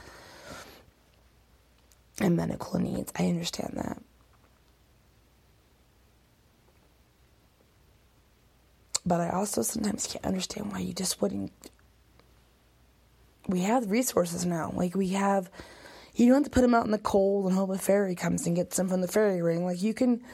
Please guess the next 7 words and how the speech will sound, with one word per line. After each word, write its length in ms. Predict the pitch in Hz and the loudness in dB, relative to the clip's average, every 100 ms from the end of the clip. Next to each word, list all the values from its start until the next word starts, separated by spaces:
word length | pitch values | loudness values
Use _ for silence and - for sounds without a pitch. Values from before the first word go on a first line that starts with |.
| - - - - - - _ _ - | -20 -20 -20 -20 -20 -20 _ _ -10
<sighs> 640 | - - - - - - | -6 -6 -8 -12 -16 -2
go 160 | 240 | 4
to 60 | 294 | 6
the 120 | 285 | 6
hospital 480 | 254 302 - 208 180 | 6 4 0 0 0
and 100 | 180 | 0
say, 160 | - | -2